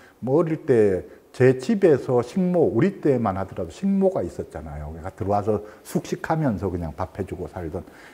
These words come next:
지나고 이렇게 생각을 해보면 어릴 때 초등학교 무렵에 우리 집에서 같이 살았던 그 식모 누나가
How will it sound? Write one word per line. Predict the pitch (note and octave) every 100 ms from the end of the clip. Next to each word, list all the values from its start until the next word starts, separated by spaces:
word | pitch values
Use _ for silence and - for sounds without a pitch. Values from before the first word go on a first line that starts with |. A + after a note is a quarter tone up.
| - _
지나고 | - G3+ A3+ G#3+ E3 A#2+
이렇게 | A2+ B2+ C3
생각을 | - C#3+ C#3 A#2
해보면 | G#2 G#2 D#3
어릴 | F3 D#3+
때 | A#2
초등학교 | - G3 F#3 C#3+ A#2+
무렵에 | G2+ G2 F#2 E2
우리 | F2 G2
집에서 | C3+ B2 -
같이 | E2+ -
살았던 | - D3 C3 - F#2
그 |
식모 | D#2 D#3+ D#3+ D#3 D3 D#3+ -
누나가 | C#3 D#3+ A#2+ - C#2+ -